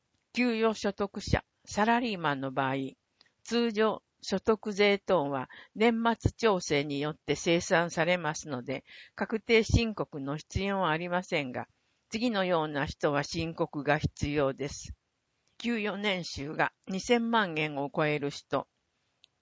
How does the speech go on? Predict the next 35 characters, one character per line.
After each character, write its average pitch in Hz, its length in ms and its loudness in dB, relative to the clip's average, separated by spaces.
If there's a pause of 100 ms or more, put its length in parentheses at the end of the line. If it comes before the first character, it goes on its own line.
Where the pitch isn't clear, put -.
(500)
給 262 240 0
与 170 160 2
以 208 120 0
外 180 220 0
の 151 140 -4
所 180 160 -4
得 180 340 -6
金 185 300 -6
額 151 280 -4
の 147 200 -2
合 165 260 2
計 156 280 -4
が 151 200 -2 (260)
二 185 140 -2
十 214 260 -2
万 190 320 2
円 139 220 -2
を 135 180 -4
超 160 120 2
え 147 120 4
る 143 140 -4
人、 - 380 -4 (920)
給 240 240 2
与 151 280 2
を - 80 -4
二 196 140 -4
箇 254 220 4
所 214 200 0
以 214 160 -2
上 175 260 2
か 151 160 2
ら 143 120 0
も 143 180 -4
ら 147 120 2
っ - 60 -16